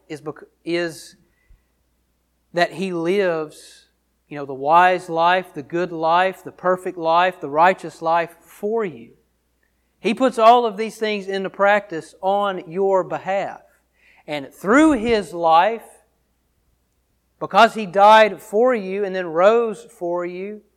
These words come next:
you are able to have it because He gives it freely through faith in Him and all that He's done for you. So once again, don't let this book just be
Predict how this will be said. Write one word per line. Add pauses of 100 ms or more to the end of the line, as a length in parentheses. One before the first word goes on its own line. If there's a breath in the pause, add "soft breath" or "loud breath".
(280)
you
are
able
to
have
it (540)
because
He
gives
it
freely (640)
through
faith (640)
in
Him (220)
and
all
that
He's
done (100)
for
you. (880)
So
once
again, (320)
don't
let
this
book
just
be